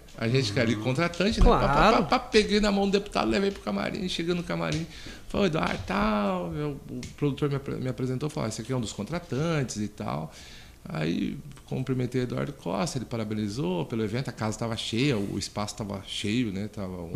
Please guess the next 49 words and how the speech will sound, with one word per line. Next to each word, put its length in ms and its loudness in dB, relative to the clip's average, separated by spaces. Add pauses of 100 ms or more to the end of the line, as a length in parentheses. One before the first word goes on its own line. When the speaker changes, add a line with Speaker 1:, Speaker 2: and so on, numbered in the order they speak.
Speaker 2:
Uhum. 60 0
Speaker 1:
show 360 2 (280)
com 80 -6
resultado 380 0
positivo 540 2
logo 160 2
de, 200 -4
de 100 -10
cara. 380 -2 (240)
Speaker 2:
Que 80 -8
bom, 300 -4
hein? 80 -4 (160)
Speaker 1:
Aí 60 0
eu 80 6
falei, 180 4
"Ó, 40 6
Eduardo, 260 2
esse 160 -6
aqui 120 -8
é 40 -2
o 20 -2
nosso 160 -4
deputado 320 -10
federal, 480 0
fulano 340 -6
de 120 -14
tal, 540 -2 (420)
é 300 -2
nosso 220 -2
futuro 280 -8
governador 480 -4
do 60 -8
estado, 680 -2
né? 140 -2
Fazendo 320 -4
aquele 240 -4
lobby." 460 0
Speaker 2:
Lógico. 640 -2
Speaker 1:
Né? 520 4
E 40 0
ele 100 2
falou, 240 -8
"Ó, 80 -4
velho, 280 -4
beleza 560 0
e 120 -12
tal." 280 -2
Eu 80 -6
falei, 180 -10